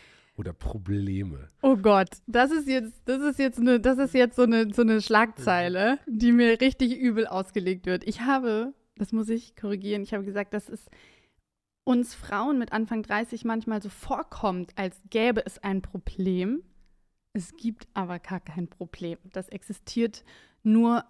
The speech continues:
Speaker 2: leider Gottes immer noch häufig in unseren Köpfen. Das Problem machen wir uns selbst. Es existiert eigentlich nicht. Nur, ähm, aus eigener Erfahrung kann ich sagen, dass man schon,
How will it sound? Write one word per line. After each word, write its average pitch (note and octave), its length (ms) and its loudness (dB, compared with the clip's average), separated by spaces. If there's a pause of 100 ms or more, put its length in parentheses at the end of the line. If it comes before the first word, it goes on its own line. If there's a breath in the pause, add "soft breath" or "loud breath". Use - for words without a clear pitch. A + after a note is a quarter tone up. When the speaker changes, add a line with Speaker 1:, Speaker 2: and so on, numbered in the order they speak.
(360)
Speaker 2:
leider G#3+ 420 2
Gottes G#3+ 320 -6
immer G#3 220 -6
noch G3+ 220 -8
häufig G3+ 300 -8
in G3+ 100 -8
unseren F#3 340 -8
Köpfen. - 400 -12 (280)
Das F#3+ 220 -6
Problem A3 300 -2
machen G3 180 -2
wir F#3+ 100 -6
uns F3+ 140 -10
selbst. - 480 -6 (380)
Es - 260 -18 (320)
existiert - 560 -8
eigentlich F#3+ 380 -8
nicht. - 400 -4 (560 soft breath)
Nur, G#3+ 840 -2 (160)
ähm, G3 420 -6
aus G3+ 160 -10
eigener G#3+ 220 -4
Erfahrung G#3 380 -6
kann A3+ 120 -2
ich G3+ 120 -4
sagen, G3+ 360 -2 (540 soft breath)
dass G#3+ 160 -2
man A3+ 140 0
schon, B3 440 -2